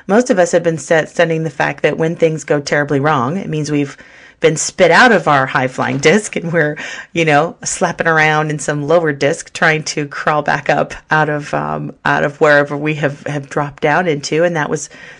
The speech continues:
that was all fun and wonderful. But, um, but this step four is now saying that contrast that which co-, quote unquote goes wrong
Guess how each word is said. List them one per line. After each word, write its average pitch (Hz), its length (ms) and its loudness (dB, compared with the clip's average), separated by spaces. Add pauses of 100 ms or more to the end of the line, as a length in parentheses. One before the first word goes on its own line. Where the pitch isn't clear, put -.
that 160 160 0
was 160 140 -2
all 139 120 2
fun 143 280 -2
and 139 100 -4
wonderful. 135 440 -4 (360)
But, 175 420 0
um, 156 440 -6 (340)
but 208 180 -2
this 202 160 0
step 240 300 0
four 247 600 0
is 175 260 -6
now 185 260 -2
saying 185 560 -2
that 160 380 -2 (920)
contrast 185 960 -2 (760)
that 190 380 0
which 180 380 -4
co-, 190 340 0
quote 185 220 0
unquote 170 360 0
goes 160 260 0
wrong 156 640 -4